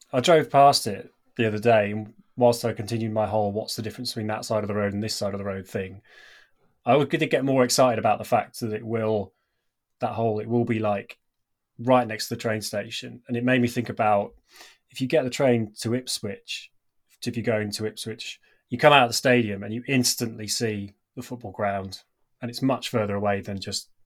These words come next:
walking over one road. But you instantly get excited and you instantly get into that zone. So for me, actually, I was getting quite excited about that thought of, like,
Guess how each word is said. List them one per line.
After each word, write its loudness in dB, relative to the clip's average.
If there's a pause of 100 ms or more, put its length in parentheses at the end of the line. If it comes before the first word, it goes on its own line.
(160)
walking -4
over -6
one -6
road. -6 (380)
But -4
you 2
instantly 2
get 0
excited -2 (260)
and -6
you -2
instantly -8
get -10
into -14
that -8
zone. 0
So 2 (760)
for -4
me, 4
actually, 0
I -2
was -6
getting -4
quite 0
excited -4
about -14
that -8
thought -4
of, -12
like, -6